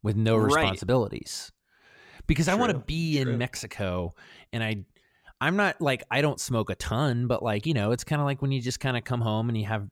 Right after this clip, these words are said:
Speaker 1: have a few drinks over the course of the night until you go to bed. Like, it,
Speaker 2: Mm.
Speaker 1: you may not be drunk, but it affects the way your night goes in a way that sometimes it's really good to experience the alternative.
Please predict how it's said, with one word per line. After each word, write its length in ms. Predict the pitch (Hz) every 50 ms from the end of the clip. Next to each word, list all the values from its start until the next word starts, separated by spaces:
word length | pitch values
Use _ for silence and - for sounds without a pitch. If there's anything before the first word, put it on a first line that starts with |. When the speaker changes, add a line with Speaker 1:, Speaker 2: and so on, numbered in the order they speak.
| - -
Speaker 1:
have 160 | 104 113 113 110
a 60 | 101
few 180 | - 113 113
drinks 580 | 101 98 98 98 113 117 - - - - - - -
over 160 | 107 110 104
the 80 | 107 101
course 260 | - 120 110 101 -
of 60 | 107
the 60 | 98 98
night 160 | 95 107 -
until 160 | - - 117
you 60 | 117 113
go 100 | 131 135
to 60 | 139
bed. 280 | 143 196 156 90 - - - - - - - - 139
Like, 260 | 131 123 117 - - _ _ _ _ _ -
it, 100 | 170 143
Speaker 2:
Mm. 180 | 143 131 110 90 87
Speaker 1:
you 120 | 170 202
may 100 | 214 208
not 160 | 185 156 113 107
be 120 | 117 110
drunk, 480 | - 107 123 147 196 196 175 - - - _ _ -
but 120 | 135 156 151
it 120 | 131 120
affects 420 | 113 - - 143 135 - - -
the 120 | - 131 117
way 140 | 113 113 107
your 160 | 95 92 92
night 280 | 101 107 123 120 -
goes 340 | - 101 98 95 92 92 90 -
in 140 | - 117
a 60 | 113 107
way 320 | 101 117 117 117 113 110
that 180 | 98 104 98 -
sometimes 460 | - 123 120 113 - 110 101 98 90
it's 160 | 90 - -
really 180 | 113 101 98 95
good 200 | 85 104 98 87
to 80 | 90 87
experience 560 | 85 - - - - 98 98 92 85 80 -
the 80 | 87 85
alternative. 720 | 78 69 - - 113 104 92 73 62 50 - - - -